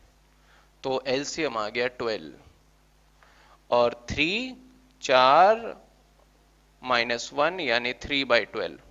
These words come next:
वैसे भी सोच लो, one by four का अगर आप निकालते हो one fourth, मल्टीप्लाई करके चेक करोगे तो वही बचेगा हमारा, ठीक है ना, three fourth बच जाएगा, तो three by twelve है। समझ में नहीं आई जो मैंने बताया, मैं बताना चाहता हूं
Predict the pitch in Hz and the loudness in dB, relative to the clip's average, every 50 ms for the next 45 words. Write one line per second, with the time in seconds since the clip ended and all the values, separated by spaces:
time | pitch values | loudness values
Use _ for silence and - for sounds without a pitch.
0 | _ - - 127 127 - - 151 156 165 - - 175 175 - 190 196 202 208 - | _ -4 -2 -2 -2 0 -2 -4 -4 -4 -4 -4 -6 -6 -6 -6 -8 -8 -8 -12
1 | - - - - _ _ - 131 135 139 147 156 156 151 147 151 147 - - 151 | -18 -20 -20 -20 _ _ -2 2 2 2 2 2 2 4 4 4 2 -2 -4 -2
2 | 147 143 143 143 - - 147 147 151 165 170 - - - _ _ _ _ _ _ | -2 -2 -4 -4 -2 0 2 2 2 0 -2 -4 -10 -18 _ _ _ _ _ _
3 | _ _ _ _ _ _ _ _ _ - 123 123 - 143 143 139 135 131 - 151 | _ _ _ _ _ _ _ _ _ 0 0 2 4 4 6 6 6 4 4 0
4 | 139 131 139 131 123 123 123 - 165 156 165 170 180 175 160 135 131 131 131 139 | -8 0 2 2 2 2 0 -4 -6 -6 -4 -4 -4 -6 -4 -2 -4 -4 -4 -6
5 | - - 143 151 175 - - 156 135 131 123 120 - 143 139 139 131 131 127 - | -10 -8 -6 -6 -6 -6 -8 -10 -10 -8 -8 -6 -8 -6 0 2 2 2 2 0
6 | 131 131 - 139 - - - - _ - 131 - 135 151 175 - 220 220 226 220 | -4 -4 -6 -8 -6 -6 -8 -8 _ -6 -4 -4 -4 -4 -4 -4 -2 0 0 0
7 | 214 180 143 127 - 139 120 113 117 120 123 - 107 107 107 - - _ - 151 | 0 -2 -4 -4 -4 -6 -6 -6 -6 -8 -8 -10 -12 -14 -14 -16 -18 _ -10 -8
8 | 143 180 185 202 208 202 - 180 196 185 - - 170 160 156 160 160 143 120 120 | -6 -4 -4 -4 -6 -6 -6 -6 -6 -6 -4 -2 -2 -4 -2 -2 -2 -2 -2 -4
9 | 117 101 90 - - - - _ - - - - - - _ - 175 180 - - | -6 -6 -4 -6 -10 -12 -14 _ -20 -20 -20 -20 -20 -20 _ -6 -6 -6 -4 -2
10 | 196 196 175 160 139 120 113 113 - 117 107 107 107 - - - - - _ _ | -2 0 0 2 2 0 0 0 -4 -6 -6 -6 -8 -10 -14 -16 -18 -20 _ _
11 | _ _ _ _ _ _ - - - 180 185 202 196 196 196 165 147 135 127 135 | _ _ _ _ _ _ -8 -2 0 2 2 2 2 2 2 2 2 0 0 0
12 | 151 151 156 139 139 127 123 113 110 127 123 131 151 170 175 160 147 - 127 120 | 0 -2 -2 -4 -4 -4 -4 -6 -4 -4 -2 2 2 4 4 4 4 4 2 0
13 | 117 120 120 - 120 117 - - 120 120 147 220 | 0 -4 -4 -4 -4 -6 -4 -8 -10 -8 -8 -10